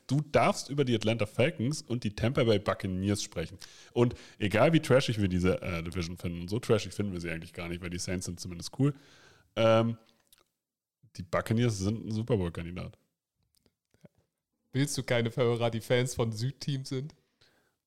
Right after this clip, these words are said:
Speaker 1: Ja, gru-, also ganz ehrlich, wenn ich mir aus-, wenn ich mir eine Himmelsrichtung aussuchen darf, ne, die ich stra-, die ich nicht predikten will, ne, ne, das ist South.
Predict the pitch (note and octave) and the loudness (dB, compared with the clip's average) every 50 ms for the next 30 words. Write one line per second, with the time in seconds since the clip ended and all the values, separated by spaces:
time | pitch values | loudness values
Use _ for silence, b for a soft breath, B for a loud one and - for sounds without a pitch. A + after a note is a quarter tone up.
0 | _ - G2+ G2 F#2 F#2 G2+ A2+ - G#2+ G#2 G#2 G2 G#2+ G#2 G#2+ A#2+ A2+ A#2 G2 | _ -2 0 0 2 2 2 4 4 6 6 6 4 6 6 6 6 6 8 6
1 | G2+ G2 G2+ F#2 G2+ G2+ G2 F#2+ E2+ A#2 B2+ - A2+ G2+ G2+ G2+ F#2+ G2 G2 F#2+ | 6 4 4 4 6 4 6 6 6 4 4 2 2 0 2 2 2 4 4 4
2 | G2 A#2+ C3+ A#2+ - - A2 G2+ - G#2+ G2 F#2+ G2 A2 A2 G#2 G2+ F#2 F#2+ F2+ | 6 6 4 2 2 0 0 2 2 2 2 4 4 4 4 4 2 2 2 4
3 | F#2 F2+ F2+ F2 - - F#2+ F#2 G2 G2 F#2+ F#2+ F#2 G2 F#2 F2+ - - - - | 4 4 4 2 2 2 2 4 4 4 2 2 2 0 0 0 0 -4 -2 -2
4 | G#2 F#2 G2 G2 F#2 - - G2+ G#2 A2 A#2+ C#3+ D3 - - - - G#2+ A2+ A#2 | -2 0 0 0 -2 0 0 0 2 4 4 4 2 0 -2 -4 0 2 2 0
5 | - - - F#2+ F2+ F2+ F2 F2 F2+ F#2 F#2 F#2+ G2 F#2+ F#2 G2+ G#2 G#2 - B2 | 0 -2 -6 -2 0 2 2 2 2 0 0 0 0 -2 -2 -2 -4 -6 -6 -6
6 | A#2 - - A2 G2+ F#2 F2+ | -8 -2 2 2 2 2 2